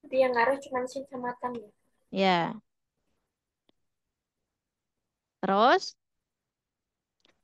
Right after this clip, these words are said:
Speaker 2: berarti sin empat puluh lima berapa? Setengah akar dua kali cos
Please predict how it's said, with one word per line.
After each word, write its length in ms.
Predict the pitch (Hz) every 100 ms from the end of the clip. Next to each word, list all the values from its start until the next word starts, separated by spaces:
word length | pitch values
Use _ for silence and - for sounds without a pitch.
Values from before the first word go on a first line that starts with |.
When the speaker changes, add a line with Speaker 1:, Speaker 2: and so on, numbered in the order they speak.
| _ -
Speaker 2:
berarti 440 | 220 208 226 320 403 427 _ _ _ _ _
sin 240 | 320 330
empat 120 | 302 302
puluh 160 | 320
lima 40 | 392
berapa? 720 | 339 330 359 311 294 294 302
Setengah 640 | - 247 - 208 285 294 220
akar 240 | 285 320 -
dua 1300 | 247 269 359 466 _ _ _ _ 285 269 254 254 262 277 _ -
kali 400 | 202 196 226 262 -
cos 320 | 262 269 -